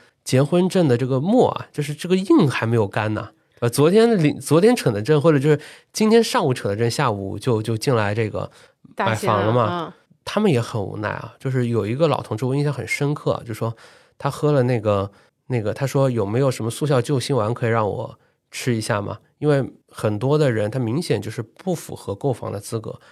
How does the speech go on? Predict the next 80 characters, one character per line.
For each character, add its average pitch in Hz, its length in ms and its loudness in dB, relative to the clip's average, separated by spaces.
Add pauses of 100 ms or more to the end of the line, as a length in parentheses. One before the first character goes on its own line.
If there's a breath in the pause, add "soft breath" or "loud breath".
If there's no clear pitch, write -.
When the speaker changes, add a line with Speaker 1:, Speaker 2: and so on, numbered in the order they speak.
(160 soft breath)
Speaker 1:
但 123 100 -6
现 143 200 0
场 101 200 -6
又 110 100 -2
闹 135 140 2
得 117 80 -2
很 104 160 -8
凶， 117 380 -6
然 113 80 -4
后 117 60 -4
他 127 80 -4
们 123 100 -4
工 143 160 -4
作 135 100 -2
强 110 220 -8
度 127 100 -4
又 139 60 0
很 110 200 -4
大， - 280 -6 (140)
Speaker 2:
嗯。 214 260 0
Speaker 1:
就 147 80 2
不 - 100 -4
停 135 160 -2
地 127 80 2
喝 123 200 0
美 113 200 -4
式、 - 220 -6
喝 123 160 -2
冷 123 180 0
萃， - 240 -6 (240 soft breath)
喝 - 160 0
到 139 160 2
整 107 140 -2
个 110 80 0
人 110 140 0
都 143 80 -2
快 143 120 0
精 147 160 -2
神 143 160 0
崩 139 160 0
溃 139 200 0
的 101 80 -2
一 - 20 -2
个 101 80 -4
状 95 180 -2
态。 104 220 -14 (280 soft breath)
啊， 101 120 -2
即 160 220 -2
便 247 180 2
是 208 100 -6
在 180 140 4
这 226 160 -2
样 165 160 2
的 107 100 0
一 104 40 -2
个 107 120 -4
情 104 220 -8
况 110 160 -4
下， 107 180 -4
我 104 480 -4 (260 soft breath)
依 143 100 0
然 139 120 4
是 131 140 -6
觉 110 100 -4
得 107 80 0
说， 117 200 -2
哎 113 140 -2
呀， 104 100 0
我 104 240 -4
那 120 160 0
个， 104 280 -4 (300 soft breath)
我 113 80 -4
还 131 100 0
是 175 80 0
强 143 240 -4
行 165 140 -2
认 147 160 0
筹 107 220 -6
了 120 80 0
嘛。 123 160 0